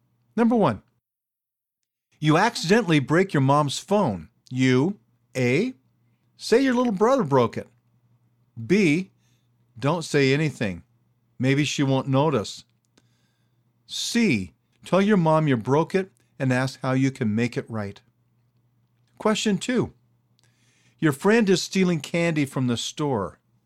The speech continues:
You, A, grab some too and hope no one sees. B, don't take any, but eat some of the stolen candy your friend took.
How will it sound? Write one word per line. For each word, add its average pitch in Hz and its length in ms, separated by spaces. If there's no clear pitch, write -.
You, 139 540
A, 165 400
grab 123 320
some 147 300
too 202 320
and 117 100
hope 139 200
no 143 180
one 147 160
sees. 170 560
B, 180 460
don't 175 260
take 185 260
any, 156 360
but 143 100
eat 151 180
some 165 220
of 151 80
the 139 80
stolen 175 440
candy 135 340
your 127 140
friend 143 360
took. 95 320